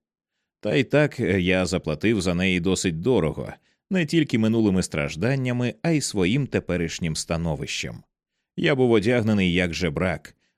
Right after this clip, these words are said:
ледве міг рухатись і дуже мучився від болю в горлі.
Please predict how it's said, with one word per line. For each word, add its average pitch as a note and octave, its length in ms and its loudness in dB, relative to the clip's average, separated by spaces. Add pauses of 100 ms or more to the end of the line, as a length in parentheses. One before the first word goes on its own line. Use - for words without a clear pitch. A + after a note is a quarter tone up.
ледве A#2 360 2
міг G#2+ 220 2
рухатись G2 600 0
і A#2+ 120 2
дуже D3+ 320 0
мучився B2+ 500 -2
від G2 160 0
болю D#2 320 0
в D#2 60 -4
горлі. D2+ 520 -6